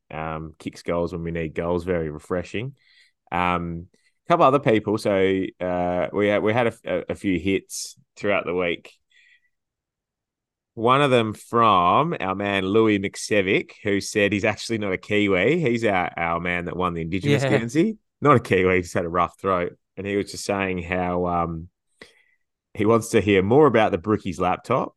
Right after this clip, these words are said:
Speaker 1: He wants to hear more about
Speaker 2: Yeah.
Speaker 1: punting. He's like, "There's no more multis on the pod." Um,
Speaker 2: Yeah,
Speaker 1: so
Speaker 2: we can
Speaker 1: I'll hit you up with this one,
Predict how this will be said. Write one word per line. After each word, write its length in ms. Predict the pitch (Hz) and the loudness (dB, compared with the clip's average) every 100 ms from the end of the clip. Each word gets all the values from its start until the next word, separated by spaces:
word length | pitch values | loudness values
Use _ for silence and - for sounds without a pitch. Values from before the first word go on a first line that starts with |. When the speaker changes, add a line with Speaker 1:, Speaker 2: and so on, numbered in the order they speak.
| - | -10
Speaker 1:
He 80 | 92 | 0
wants 240 | 98 95 | 0 0
to 100 | - | -2
hear 160 | 92 90 | -2 0
more 220 | 95 92 | 2 2
about 220 | 82 85 | 2 -2
Speaker 2:
Yeah. 140 | 123 82 | -2 -6
Speaker 1:
punting. 380 | 73 76 73 - | -6 -12 -12 -14
He's 220 | - 87 | -6 -2
like, 280 | 98 85 - | 2 2 0
"There's 140 | 92 95 | -4 0
no 160 | 110 | 0
more 140 | 101 92 | 0 0
multis 420 | 87 85 - 80 | 0 -2 -4 -6
on 140 | 85 | -6
the 60 | 80 | -6
pod." 300 | - 78 71 - _ _ _ _ _ _ _ | -10 -12 -12 -16 _ _ _ _ _ _ _
Um, 540 | 82 82 82 78 76 80 | -6 -4 -4 -8 -14 -2
Speaker 2:
Yeah, 340 | 135 131 131 123 - | 2 2 0 -4 0
Speaker 1:
so 280 | 98 95 95 | 2 2 0
Speaker 2:
we 60 | |
can 140 | - 104 | -2 0
Speaker 1:
I'll 80 | |
hit 160 | 110 151 | 0 2
you 140 | 151 | 4
up 100 | 135 | 4
with 100 | 98 | 2
this 220 | 92 110 110 | 0 -2 -2
one, 340 | 90 80 | -4 -4